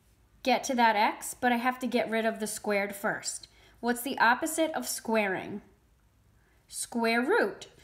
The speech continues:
So I'm going to keep everything balanced by square rooting both sides. The square root of forty-nine is plus or minus seven. The square root of anything squared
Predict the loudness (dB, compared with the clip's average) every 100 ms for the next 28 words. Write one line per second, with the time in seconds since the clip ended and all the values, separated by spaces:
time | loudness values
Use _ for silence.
0 | -20 -4 2 4 4 4 2 -2 -2 2
1 | 4 2 0 0 4 4 4 -2 -4 0
2 | 0 2 -6 -2 2 2 2 0 0 0
3 | -2 -2 -4 -4 0 2 2 0 -8 -16
4 | -20 -20 -20 _ -6 -4 -4 0 2 4
5 | 2 0 2 2 4 2 2 0 -4 -6
6 | -10 _ -4 -4 -6 -2 -2 -2 -4 -2
7 | 0 -2 -4 2 2 2 -6 -14 -18 _
8 | _ _ -20 -20 -2 0 0 -4 0 2
9 | 4 4 4 4 4 0 -6 -14 -20 _
10 | _ _ -2 0 2 4 6 4 4 4
11 | 4 -4 0 2 2 0 -4